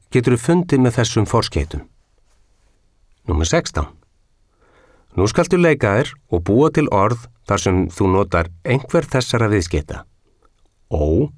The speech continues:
strætó, ótt, doppótt, ling, dýrlingur og ar, bakari. Númer sautján. Endurtaktu leikinn,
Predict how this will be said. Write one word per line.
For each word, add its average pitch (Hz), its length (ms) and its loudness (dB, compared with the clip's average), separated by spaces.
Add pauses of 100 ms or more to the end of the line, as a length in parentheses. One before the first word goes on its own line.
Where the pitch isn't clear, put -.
(160)
strætó, 87 800 -4 (580)
ótt, - 540 -2 (500)
doppótt, - 840 -4 (840)
ling, 98 400 2 (720)
dýrlingur 92 880 0 (580)
og 82 400 0 (400)
ar, 127 360 0 (920)
bakari. 120 540 -2 (2000)
Númer 107 200 2
sautján. 113 540 0 (1600)
Endurtaktu 190 560 0
leikinn, 92 460 0